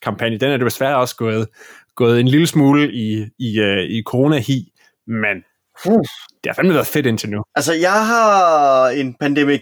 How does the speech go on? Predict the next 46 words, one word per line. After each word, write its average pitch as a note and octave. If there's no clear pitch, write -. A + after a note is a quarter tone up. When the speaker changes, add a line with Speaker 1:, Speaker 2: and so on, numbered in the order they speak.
Speaker 3:
sæson C#3+
nul D3
stående C#3
klar, C#3+
og A2+
jeg B2+
har C3
en C3+
King's C#3+
Dilemma A#2+
stående A2
klar, A2
og A2+
jeg A2+
er A#2
ikke C3
kommet D3
i C#3+
gang D3+
med D3
nogen D#3
af C3+
dem, D3
fordi C#3
at, B2
ja, D3+
på C#3
grund D#3+
af D3+
corona, D3
så D3
har C3+
vi C3+
udsat, C3+
øh, A#2+
så C3
der, B2+
ja, C3
så -
de, D3+
så -
jeg F3+
har F#3
dem F3+
stående G3+
klar. -